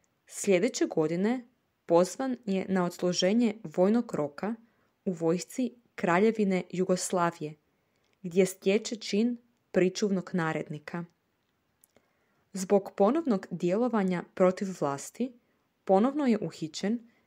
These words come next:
tisuću devetsto četrdesete godine i osuđen na zatvor. Sljedeće godine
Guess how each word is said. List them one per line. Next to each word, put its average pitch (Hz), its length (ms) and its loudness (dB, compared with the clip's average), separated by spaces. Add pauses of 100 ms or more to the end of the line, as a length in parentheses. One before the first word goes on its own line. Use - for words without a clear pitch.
(120)
tisuću 214 440 -2
devetsto 175 580 -2
četrdesete 170 680 -4
godine 160 480 -8 (600)
i 202 120 4
osuđen 190 540 0
na 202 160 2
zatvor. - 500 -6 (1160)
Sljedeće 220 540 4
godine 185 600 -2